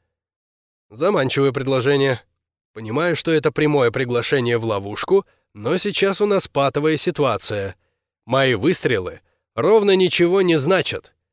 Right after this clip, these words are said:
поэтому единственный шанс разобраться с Троицким — рукопашная. Николай первым шагнул ко мне, сокращая дистанцию. «Да, теперь нельзя позволить загнать себя в угол». Мы кружились в гостиной, ожидая, когда кто-то ошибётся первым.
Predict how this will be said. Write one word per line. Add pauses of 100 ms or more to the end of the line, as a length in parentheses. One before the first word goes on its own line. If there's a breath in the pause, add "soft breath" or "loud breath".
(260)
поэтому
единственный
шанс
разобраться
с
Троицким —
рукопашная. (1500)
Николай
первым
шагнул
ко
мне,
сокращая
дистанцию. (840)
«Да,
теперь
нельзя
позволить
загнать
себя
в
угол». (680)
Мы
кружились
в
гостиной,
ожидая,
когда
кто-то
ошибётся
первым.